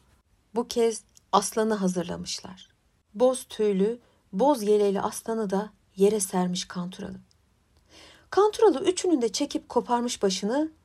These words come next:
ve götürüp koymuş beyin önüne. "Bire beyim, görüp güvendiğin canavarlar da bunlar mıydı?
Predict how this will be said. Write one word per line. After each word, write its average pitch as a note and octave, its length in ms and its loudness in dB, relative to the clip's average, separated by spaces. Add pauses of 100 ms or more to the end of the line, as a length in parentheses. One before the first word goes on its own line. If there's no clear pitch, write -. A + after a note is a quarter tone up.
(420)
ve G3+ 80 4
götürüp G#3 520 2
koymuş G3 440 0
beyin F3 240 -2
önüne. E3+ 300 -12 (840)
"Bire A3 220 10
beyim, G3 340 6 (560)
görüp F4+ 340 8
güvendiğin B3+ 500 6
canavarlar A3+ 640 6
da G#3 120 6
bunlar A#3+ 300 4
mıydı? F3+ 420 -2